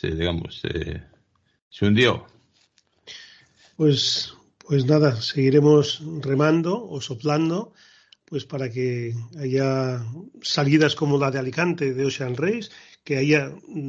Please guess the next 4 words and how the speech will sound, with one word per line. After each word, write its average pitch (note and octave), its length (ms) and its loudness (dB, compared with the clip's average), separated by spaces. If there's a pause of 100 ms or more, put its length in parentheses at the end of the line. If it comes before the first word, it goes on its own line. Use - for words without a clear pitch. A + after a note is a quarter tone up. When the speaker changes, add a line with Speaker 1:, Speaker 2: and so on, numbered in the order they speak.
(120)
Speaker 2:
regatistas, C#3+ 800 -2
pues, C3 320 -4
españoles C3 540 -2
que, B2 440 0